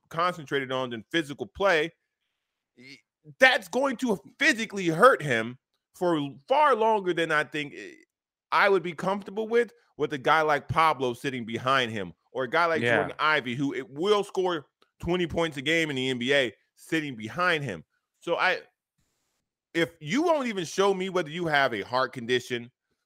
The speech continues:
Speaker 1: whether you have a blood disease, whether you're a diabetic,
Speaker 2: Right.
Speaker 1: like, these things that come up in these medical reports, whether you have some type of growth defect, I'm supposed to now give
Speaker 2: Sure.
Speaker 1: you about twenty-eight to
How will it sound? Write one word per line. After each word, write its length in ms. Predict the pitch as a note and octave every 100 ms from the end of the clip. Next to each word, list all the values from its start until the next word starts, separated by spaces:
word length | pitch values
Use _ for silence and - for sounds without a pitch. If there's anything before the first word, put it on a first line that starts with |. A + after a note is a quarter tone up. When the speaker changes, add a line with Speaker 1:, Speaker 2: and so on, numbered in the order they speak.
| _
Speaker 1:
whether 200 | A2+ G#2+
you 160 | C3 C#3
have 200 | B2 G2+
a 40 |
blood 340 | E2+ B2 C3
disease, 640 | B2 G#2+ A#2 A2+ A2 G#2+ - _ -
whether 200 | B2 A#2
you're 220 | A#2+ C3
a 40 |
diabetic, 340 | A2 B2 A#2+ G#2
Speaker 2:
Right. 400 | A#2 B2+ A#2 F#2 _
Speaker 1:
like, 180 | B2 B2
these 200 | D#3+ G3+
things 260 | - G3+ F#3+
that 200 | F#3+ -
come 180 | F#3 F3+
up 160 | F3
in 80 | E3+
these 220 | E3+ D3
medical 360 | D#3 E3+ E3 D3
reports, 540 | A#2+ A2+ G#2 D#2 - _ _ _
whether 240 | A2 D3 C#3
you 200 | C#3+ D3
have 240 | C#3+ C3+
some 140 | D3+
type 180 | C#3 C#3
of 160 | B2 G2+
growth 400 | B2 D#3+ G3 -
defect, 400 | A#2+ - G2 C#2 _ _ _ _ _
I'm 260 | C#3+ G#3 G#3+
supposed 380 | - F#3 G3 F3+
to 60 |
now 220 | E3 D#3+
give 180 | C3+ E3
Speaker 2:
Sure. 200 | D#3 F3+
Speaker 1:
you 140 | F3 D#3+
about 300 | C3+ B2 - _ _ _ -
twenty-eight 540 | - G2+ B2+ C3+ C#3+
to 80 | C#3+